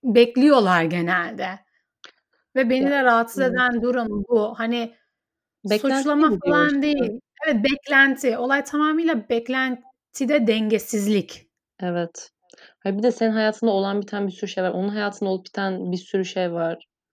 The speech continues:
Speaker 2: Yani, ı, ı, straight bir communication olsun arada. Beklentileri
Speaker 1: Evet.
Speaker 2: bir kenara bırakarak hiçbir sorun olacağını düşünmüyorum yani. Sen o hengamenin içinde belki o an hayatının kaotik bir dönemi,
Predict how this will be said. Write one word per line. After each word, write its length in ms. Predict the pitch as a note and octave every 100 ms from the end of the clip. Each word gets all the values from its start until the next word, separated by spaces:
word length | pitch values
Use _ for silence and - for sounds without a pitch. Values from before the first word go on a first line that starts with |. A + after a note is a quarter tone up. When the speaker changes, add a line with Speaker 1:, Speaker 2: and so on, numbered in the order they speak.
| _ _ _ _ -
Speaker 2:
Yani, 500 | F3 G3 F3+ F3 E3+
ı, 40 | - - _ - - - _ _ - _ -
ı, 40 |
straight 580 | - - - - C#4 C#4
bir 60 | A#3+
communication 760 | - A3+ A3+ A3+ C#4 C#4+ - G#3+
olsun 320 | F3+ F3+ F3+
arada. 560 | F3+ F3 E3 F3 A3+ D#4+ _ _ _ _ _
Beklentileri 640 | G#3 G3 G3+ F#3+ G#3+ G3 F#3+
Speaker 1:
Evet. 160 | F#3+ F#3+ F#3+
Speaker 2:
bir 120 | - _
kenara 440 | - F#3 F3+ G3 F#3
bırakarak 640 | E3+ D#3+ - E3+ C#4+ - - _ - _ _ _ -
hiçbir 400 | G#3+ A3+ A#3 -
sorun 260 | - C4+
olacağını 460 | C4 B3+ A#3+ B3 B3
düşünmüyorum 720 | A3 - A#3+ A3 F3 E3 E3+
yani. 320 | E3+ D#3+ D#3+ E3+
Sen 220 | - A#3
o 140 | A#3+
hengamenin 540 | A3+ A#3 A#3 A3+ A#3 A#3
içinde 480 | G#3 - G#3+ G#3 G3+
belki 380 | G3 G3 - G3+
o 40 |
an 220 | G3+ G3
hayatının 380 | F#3+ F#3+ G3 G3
kaotik 460 | F#3+ G3 F#3 G#3 -
bir 80 | F3
dönemi, 500 | F3 F3 F3+ G3+